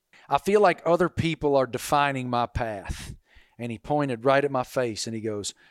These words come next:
"Nobody else defines your life. They don't have that right. Only you have that right. Don't let anybody else have that place in your heart and your soul."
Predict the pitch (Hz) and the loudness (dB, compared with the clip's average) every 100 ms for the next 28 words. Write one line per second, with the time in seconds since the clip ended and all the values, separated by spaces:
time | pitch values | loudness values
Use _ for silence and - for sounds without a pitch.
0 | _ 117 127 127 127 120 120 113 - - | _ -4 -2 2 2 2 0 -2 -4 -8
1 | 113 104 98 92 90 87 76 - - - | -8 -8 -10 -12 -10 -10 -12 -14 -16 -18
2 | _ _ 107 117 113 113 120 107 92 95 | _ _ -6 -4 -4 -6 -6 -8 -8 -12
3 | 101 95 80 - - _ - 113 113 110 | -10 -12 -12 -18 -20 _ -8 -6 -6 -8
4 | 110 104 101 95 90 85 87 80 - - | -8 -8 -8 -10 -14 -14 -18 -18 -20 -20
5 | _ _ _ _ _ _ - 143 120 113 | _ _ _ _ _ _ -6 -4 -2 -4
6 | 110 107 107 107 104 107 101 95 - 135 | -6 -6 -6 -4 -4 -4 -4 -6 -8 -6
7 | 123 101 123 127 - - 127 113 - 110 | -4 -4 -4 -2 -2 -2 -2 -2 -4 -4
8 | 110 104 117 107 101 113 107 101 - 113 | -6 -6 -6 -6 -6 -10 -10 -8 -6 -6
9 | 95 85 | -6 -12